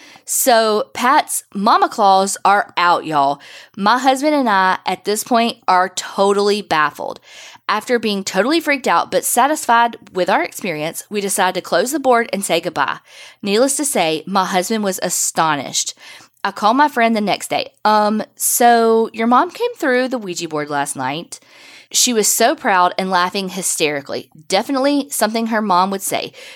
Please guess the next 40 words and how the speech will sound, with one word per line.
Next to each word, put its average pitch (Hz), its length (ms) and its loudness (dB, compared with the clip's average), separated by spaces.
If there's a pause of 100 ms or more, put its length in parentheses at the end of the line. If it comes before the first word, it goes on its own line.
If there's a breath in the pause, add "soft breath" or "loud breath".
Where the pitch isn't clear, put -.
(100)
Cheers 247 340 2
to 247 100 0
badass 214 400 2
moms 180 440 0
that 165 180 -6
stick - 240 -6
up 185 140 0
for 202 80 -6
their 190 120 -4
daughters. 139 540 -2
Am - 100 -2
I 147 60 0
right? 190 340 0 (380 loud breath)
I 175 80 0
have 185 180 -2
other 240 240 2
stories, 208 480 0
but - 200 -8
this 202 140 -2
is 185 140 -6
one 180 180 0
of 208 60 2
my 202 140 2
favorites. 135 480 -6 (320 loud breath)
Love 190 160 0
you 262 120 0
ladies. 240 360 2
Thanks 190 240 -4
for - 140 -2
always 208 240 2
making 247 240 0
me 285 120 0
laugh 196 360 0
and 180 120 -8
being 175 220 -4
the 160 80 -6
wonderful 180 440 -6
ladies 220 360 -4
you 254 140 -4
are. 156 340 -2